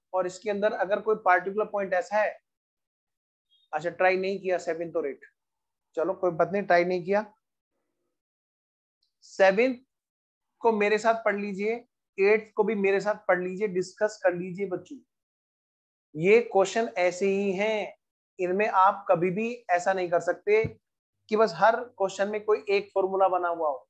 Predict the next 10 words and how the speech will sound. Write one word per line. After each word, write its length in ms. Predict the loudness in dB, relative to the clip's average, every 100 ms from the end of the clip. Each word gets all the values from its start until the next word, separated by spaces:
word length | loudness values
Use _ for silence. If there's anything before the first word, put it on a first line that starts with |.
| 0
आपको 400 | 2 2 2 0
question 420 | 0 -8 -6 -8
को 100 | -8
समझना 380 | -10 -8 -4 -2
पड़ेगा, 480 | 2 2 2 0 -2 _ _ -6
उस 200 | -6 -6
situation 440 | -2 2 2 0
को 100 | -2 0
जानना 340 | 2 2 4
पड़ेगा, 340 | 4 2 2